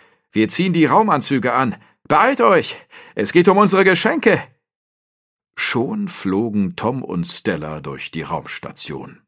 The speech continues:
hangelten sich von Haltegriff zu Haltegriff, zogen sich durch die runden Sicherheitstüren. Tom stieß sich wieder einmal die Nase an einer Schleusentür, doch das war ihm egal. Weihnachten war wichtiger.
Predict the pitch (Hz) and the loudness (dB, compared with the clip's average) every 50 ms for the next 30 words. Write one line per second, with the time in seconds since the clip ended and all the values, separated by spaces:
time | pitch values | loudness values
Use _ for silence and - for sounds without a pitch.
0 | _ _ - 110 120 120 110 95 87 - 98 95 85 95 92 85 - - - - | _ _ -2 -2 0 0 0 -2 -4 -4 -6 -6 -6 -6 -6 -8 -8 -12 -10 -10
1 | 80 69 67 67 - - 90 101 101 - - 85 80 69 73 78 71 - - - | -10 -8 -10 -10 -10 -8 -8 -10 -10 -8 -8 -8 -8 -8 -10 -12 -12 -14 -14 -14
2 | - - 80 71 - 95 98 90 - - 78 71 73 69 76 69 - - - - | -12 -12 -10 -10 -10 -10 -10 -10 -10 -12 -12 -12 -12 -14 -14 -14 -14 -16 -16 -18
3 | - - - - - _ _ - - - 139 - 208 190 170 139 107 120 120 107 | -20 -20 -20 -20 -20 _ _ -8 -4 -2 -2 -4 -4 -6 -8 -6 -6 -6 -6 -6
4 | - - - - 101 87 82 82 - - - - 87 85 80 73 80 113 110 101 | -8 -10 -8 -6 -4 -4 -4 -6 -8 -10 -8 -4 -4 -4 -4 -4 -4 -4 -2 -4
5 | 90 85 92 92 87 104 - - - - 50 - - - - - - 76 71 - | -4 -6 -6 -6 -6 -6 -6 -8 -10 -12 -14 -12 -12 -12 -12 -12 -12 -14 -16 -16
6 | - - - - _ _ _ _ _ _ _ _ _ _ - - - - - - | -18 -20 -20 -20 _ _ _ _ _ _ _ _ _ _ -20 -18 -18 -6 0 2
7 | 123 120 113 110 104 - - 113 107 95 - - 101 90 85 90 101 107 101 87 | 2 2 2 0 -2 -4 -4 -4 -4 -4 -4 -4 -4 -4 -4 -4 -2 -2 0 0
8 | 92 90 73 69 90 92 92 90 90 90 87 90 95 85 90 98 104 98 95 87 | -2 -2 -4 -4 -6 -4 -4 -4 -4 -4 -4 -4 -2 -2 -2 -2 -2 -4 -4 -6
9 | 90 87 82 92 80 71 87 90 87 87 - - 113 117 123 110 90 - 90 85 | -6 -6 -6 -6 -6 -6 -6 -6 -6 -6 -6 -4 -4 -2 -2 -2 -4 -4 -6 -8
10 | 87 - 92 92 90 82 - - - - - - _ _ _ - 101 87 - - | -6 -6 -6 -4 -4 -6 -6 -10 -16 -20 -20 -20 _ _ _ -4 -4 -4 -6 -10
11 | - - - - - - - - 69 65 64 - - - 73 - - - 71 71 | -16 -16 -14 -14 -12 -14 -14 -14 -14 -16 -16 -16 -18 -18 -20 -18 -18 -18 -16 -14
12 | - 73 73 - - - - - _ _ _ _ _ _ _ _ _ _ _ _ | -14 -12 -12 -12 -12 -14 -18 -20 _ _ _ _ _ _ _ _ _ _ _ _
13 | _ - 85 80 76 - - - - - 76 69 - - - - - - - 143 | _ -4 -2 -2 -4 -8 -14 -18 -16 -16 -14 -14 -14 -16 -16 -18 -16 -16 -16 -16
14 | - - - - _ | -16 -16 -16 -16 _